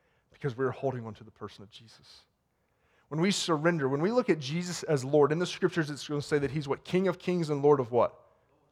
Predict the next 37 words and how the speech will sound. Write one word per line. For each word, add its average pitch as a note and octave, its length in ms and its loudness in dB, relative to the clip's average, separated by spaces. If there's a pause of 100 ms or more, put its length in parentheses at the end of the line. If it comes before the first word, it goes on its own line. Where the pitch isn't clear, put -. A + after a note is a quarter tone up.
(140)
Lords. C#3+ 400 -2 (220)
When F3+ 120 2
you G3 120 4
read A#3 240 0
your G3+ 80 0
scriptures, F3 440 -2
do G3 160 -2
this A3+ 180 0
next F#3+ 180 -2
time G3 160 4
you're E3 100 4
reading E3 220 4
them, C#3 100 -6
you're D#3+ 80 0
gonna G#3+ 140 2
see G#3+ 180 -2
that F3 120 4
sometimes G#3 360 4
a E3 60 10
little F#3 400 4
L A#3 240 10
is G3+ 160 -2
used A3+ 260 -4
in A3 120 -4
Lords G#3 340 2
and E3+ 100 -2
sometimes F#3 300 0
a E3+ 60 4
big D#3+ 500 6
L C#3 420 10
of C3+ 260 4 (340)
and, D#3+ 200 -2
and, D3 240 -2
and C#3+ 180 -2
Lord D3 200 6
is A#2+ 180 -2
used. C3 240 -8